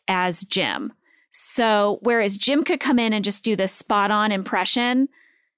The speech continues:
they sort of felt like Dwight's version of Jim had to be a little messier, but, like, how do you thread that needle, right? Like, how do you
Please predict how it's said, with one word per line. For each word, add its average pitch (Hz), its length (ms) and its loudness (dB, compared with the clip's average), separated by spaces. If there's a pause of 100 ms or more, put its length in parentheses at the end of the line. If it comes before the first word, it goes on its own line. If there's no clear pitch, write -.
(580)
they 254 220 0
sort 294 240 0
of 349 80 -2
felt 262 300 -2
like 208 420 -2
Dwight's 247 840 -2 (360)
version 233 500 2
of 190 160 -4
Jim 208 340 0
had 208 300 0
to 226 60 -4
be 196 460 -2
a 214 60 0
little 220 240 0
messier, 269 600 0
but, 262 180 -2
like, 233 140 0
how 254 200 0
do 277 60 0
you 262 140 2
thread 226 300 -2
that 208 180 0
needle, 190 380 0
right? 180 260 0
Like, 202 160 -4
how 240 280 0
do 254 80 0
you 208 400 0